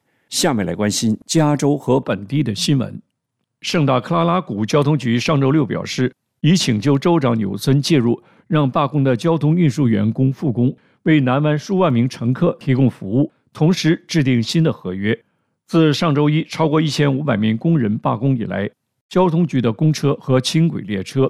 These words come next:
一直处于停驶状态，每天约有十万人使用这个系统。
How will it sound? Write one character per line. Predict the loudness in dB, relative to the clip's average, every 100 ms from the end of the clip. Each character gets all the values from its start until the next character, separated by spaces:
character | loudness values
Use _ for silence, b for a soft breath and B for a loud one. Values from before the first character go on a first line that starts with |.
| -2
一 | 0 0
直 | 2 -2
处 | -2 -4
于 | -2 -4
停 | -2 0
驶 | 0 -4
状 | -6 -8
态， | -8 -8 -8 _ _ -4
每 | 0 2
天 | 2 -2
约 | 0 0
有 | 0
十 | -2 -2
万 | 0 0
人 | 0 -2
使 | -4 -2
用 | 0 0
这 | -2
个 | -2
系 | -2 -4
统。 | -6